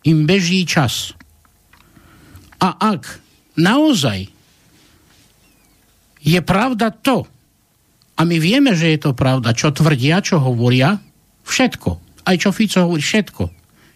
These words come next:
je pravda, tak skončíme to.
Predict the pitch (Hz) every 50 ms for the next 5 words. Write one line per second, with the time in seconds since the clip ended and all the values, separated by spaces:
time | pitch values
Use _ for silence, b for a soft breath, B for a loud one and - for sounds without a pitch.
0 | b 147 160 160 156 170 175 226 277 254 165 - - - - _ _ _ _ _
1 | _ _ _ _ _ _ b b b b b b b b b b b b b b
2 | b b b _ _ - - 170 - - - - - 240 294 302 269 - - 220
3 | 170 143 120 110 - 98 87